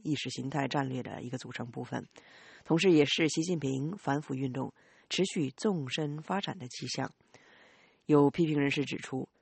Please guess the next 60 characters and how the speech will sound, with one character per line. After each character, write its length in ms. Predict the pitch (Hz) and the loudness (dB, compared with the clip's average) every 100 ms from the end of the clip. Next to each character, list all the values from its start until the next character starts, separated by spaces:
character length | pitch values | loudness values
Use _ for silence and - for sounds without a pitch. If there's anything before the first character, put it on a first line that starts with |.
| _ _ _ _ _ _ | _ _ _ _ _ _
互 180 | - 294 | 0 6
联 180 | 254 277 | 8 8
网 260 | 202 - 160 | 6 4 0
和 200 | - 151 | -2 0
信 260 | - 269 | 2 2
息 140 | 190 190 | 2 0
时 140 | - | 0
代 160 | 160 143 | 0 -2
成 180 | - 143 | -2 -4
长 140 | 139 | -4
起 120 | - | -4
来 140 | 139 135 | -4 -2
的 140 | 131 | -2
中 200 | - 156 | -2 -2
国 160 | 147 135 | -2 -2
的 80 | 135 | -2
年 180 | 135 | -2
轻 160 | 139 147 | -2 -4
一 100 | 131 | -4
代 220 | 139 131 | -4 -4
呢， 100 | 120 - _ _ - | -8 -14 _ _ -20
恐 200 | - 160 | 0 2
怕 200 | 147 139 135 | 4 0 2
不 140 | 208 | 2
大 140 | 302 | 4
容 160 | 202 135 156 | 4 2 0
易 240 | 233 127 _ _ - | -2 -2 _ _ -4
接 140 | 147 | -2
受 260 | 131 127 127 | -2 -4 -6
这 140 | - 254 | 0 4
一 160 | 165 | 4
种 160 | - 123 - | 0 -6 -10
的 180 | - - _ _ _ | -14 -14 _ _ _
洗 180 | - - | -6 -4
脑 180 | 131 - | -4 -6
教 240 | - 127 - | -6 -6 -6
育 120 | - | -10
了。 120 | - _ _ - _ _ - | -14 _ _ -20 _ _ 4
下 180 | 190 160 | 8 8
面 140 | 143 | 6
呢， 120 | 135 | 0
就 140 | 135 151 | 0 2
是 180 | 147 | 2
美 140 | 135 139 | 2 2
国 80 | 147 | 2
之 100 | 170 | 0
音 120 | 165 | 0
记 100 | 160 | -2
者 100 | 135 | 2
申 200 | - 202 | 2 0
华 360 | 190 127 127 170 _ _ - | -2 -2 -2 -6 _ _ -2
在 180 | 170 135 | 2 2
华 240 | - 127 | 2 -2
盛 160 | - 185 | -2 -4
顿 240 | 247 175 | -2 -2
的 100 | 127 - _ _ | -4 -14 _ _
一 80 | 120 | -8
篇 180 | - 127 | -6 -6
报 160 | 113 | -6
道。 160 | 110 | -8